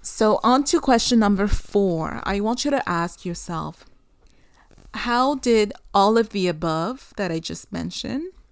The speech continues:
influence your conception of money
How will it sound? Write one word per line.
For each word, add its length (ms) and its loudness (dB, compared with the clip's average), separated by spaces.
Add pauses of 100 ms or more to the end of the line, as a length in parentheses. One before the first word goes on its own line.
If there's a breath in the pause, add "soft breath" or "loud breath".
(1080)
influence 800 0
your 140 -2
conception 720 -4
of 160 -8
money 500 -8